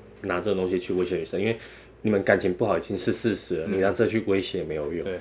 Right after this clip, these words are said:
Speaker 2: 我觉得这是人品问题啦。
Speaker 1: 对，这人品问题。
Speaker 2: 对，可是我觉得这个过程都需要去学习。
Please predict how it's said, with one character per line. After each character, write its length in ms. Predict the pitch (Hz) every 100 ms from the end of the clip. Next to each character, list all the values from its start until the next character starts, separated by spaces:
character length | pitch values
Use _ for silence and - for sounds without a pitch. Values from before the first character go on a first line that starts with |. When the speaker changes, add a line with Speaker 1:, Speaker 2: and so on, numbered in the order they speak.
| -
Speaker 2:
我 80 | 127
觉 100 | 196
得 60 |
这 80 | 185
是 100 | 196
人 180 | 165 127
品 180 | 156 104
问 160 | 98 117
题 140 | 98
啦。 60 | 90
Speaker 1:
对， 100 | 113
这 140 | 107 135
人 160 | 107
品 160 | 95 92
问 120 | 95
题。 60 | -
Speaker 2:
对， 60 |
可 60 | -
是 60 | 240
我 120 | 156
觉 60 |
得 80 | 147
这 100 | 156
个 60 | 165
过 160 | 185
程 140 | 135 104
都 120 | 110
需 140 | 107
要 80 | 113
去 100 | 104
学 280 | 104 - 85
习。 200 | - -